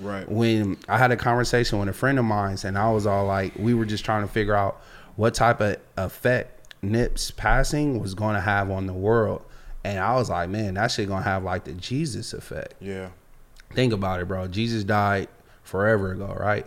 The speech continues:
Speaker 1: Yeah.
Speaker 2: To this day, we still talk about him.
Speaker 1: Absolutely. Mm-hmm.
Speaker 2: And so same thing with Nip. Just think about how many more people got inspired,
Speaker 1: Mm.
Speaker 2: how many more people talked about continuing the marathon,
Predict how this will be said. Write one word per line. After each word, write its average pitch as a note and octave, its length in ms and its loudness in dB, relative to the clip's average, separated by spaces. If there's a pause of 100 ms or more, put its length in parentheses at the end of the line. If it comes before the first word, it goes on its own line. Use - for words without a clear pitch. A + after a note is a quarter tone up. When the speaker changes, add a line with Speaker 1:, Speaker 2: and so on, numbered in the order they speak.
Speaker 1:
Yeah. G2 280 -10
Speaker 2:
To F#2+ 100 -4
this F#2 160 -2
day, F2+ 160 -4
we C#2+ 80 -6
still - 180 -10
talk - 300 -12
about F#2 120 -8
him. F#2+ 40 -6
Speaker 1:
Absolutely. G2 460 -10 (720)
Mm-hmm. G2 460 -12
Speaker 2:
And G#2 180 -2
so F#2 240 -2
same A2+ 280 0
thing G#2+ 180 -2
with F#2+ 120 -4
Nip. G#2 240 0
Just A#2+ 200 -2
think C#3 200 -4
about A2+ 400 2
how - 240 -2
many A#2+ 240 2
more G#2+ 240 0
people G#2 320 -6
got G2 280 -2
inspired, F#2+ 800 -4
Speaker 1:
Mm. G2+ 240 -12
Speaker 2:
how G#2+ 120 -2
many G#2+ 140 0
more G2+ 240 -2
people G2+ 280 -6
talked F#2+ 300 -2
about F#2+ 320 -4
continuing G2 640 -6
the F#2 60 -10
marathon, F#2+ 680 -6